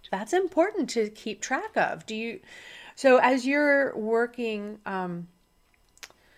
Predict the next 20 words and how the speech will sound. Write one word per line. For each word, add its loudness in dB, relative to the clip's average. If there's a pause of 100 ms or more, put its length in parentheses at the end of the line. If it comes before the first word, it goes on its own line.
(240)
with, -4
with -2
clients 0
and, -2
and -4
your -2
own -6 (680)
personal -6
experience, -6
you -4
know, -4
is -6
that -2
something -2
that -4
you -2
keep -8
coming -6
back -4
to, -6